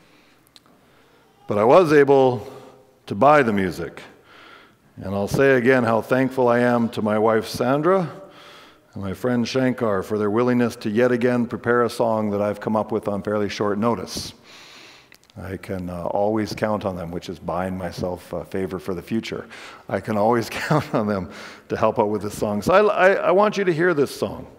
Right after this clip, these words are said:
And as you listen to this song, I want to encourage you to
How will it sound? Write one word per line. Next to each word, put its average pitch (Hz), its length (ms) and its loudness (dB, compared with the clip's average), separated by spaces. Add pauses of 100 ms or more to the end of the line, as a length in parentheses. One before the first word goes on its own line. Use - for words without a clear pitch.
(1200)
And 110 100 -2
as 120 160 0
you 135 80 4
listen 180 340 4
to 151 80 2
this 123 200 2
song, 110 520 0 (1300)
I - 80 -8
want 117 160 0
to 160 40 0
encourage 185 480 0
you 151 80 0
to 139 200 -2